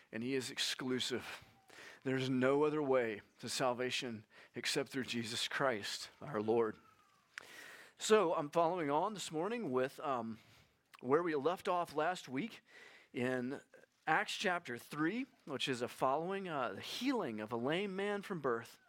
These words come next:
a man over forty years of age, a man who was begging for many years at the gate right outside of the temple.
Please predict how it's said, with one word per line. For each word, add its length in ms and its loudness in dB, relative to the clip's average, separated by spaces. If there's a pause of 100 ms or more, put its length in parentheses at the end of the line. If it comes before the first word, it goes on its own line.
(460)
a 80 -2
man 260 4
over 220 0
forty 340 -2
years 320 0
of 140 -2
age, 420 0 (540)
a 60 -4
man 340 2
who 160 -2
was 500 -2
begging 600 2
for 140 -4
many 260 2
years 500 0
at 180 -2
the 160 -4
gate 380 0
right 300 0
outside 440 0
of 60 -4
the 80 -6
temple. 420 -6